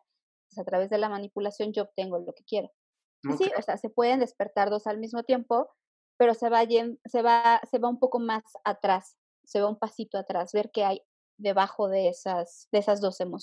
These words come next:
Speaker 1: bueno, de esas dos máscaras.
Speaker 2: Ok. Tuve, tuve que hacer un pequeño cambio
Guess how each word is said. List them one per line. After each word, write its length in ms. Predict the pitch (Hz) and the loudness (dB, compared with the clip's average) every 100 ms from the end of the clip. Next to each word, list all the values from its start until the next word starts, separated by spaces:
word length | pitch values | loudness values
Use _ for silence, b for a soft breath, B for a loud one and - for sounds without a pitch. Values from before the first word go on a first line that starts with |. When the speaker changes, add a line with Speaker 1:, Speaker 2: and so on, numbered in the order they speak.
| - | -6
Speaker 1:
bueno, 220 | 220 208 | -4 0
de 80 | 208 | 0
esas 180 | 208 214 | 0 -2
dos 160 | 196 | -2
máscaras. 460 | 214 208 - 202 _ _ _ - - _ - | -4 -6 -8 -10 _ _ _ -20 -20 _ -16
Speaker 2:
Ok. 440 | 135 127 135 131 - _ _ _ _ _ | -14 -10 -8 -10 -14 _ _ _ _ _
Tuve, 200 | 165 185 | -2 0
tuve 200 | 185 185 | 2 2
que 60 | 156 | 2
hacer 200 | 160 165 | 0 0
un 100 | 165 | 0
pequeño 340 | 151 156 156 | -2 -2 0
cambio 500 | 147 147 156 156 - | 0 0 0 -4 -10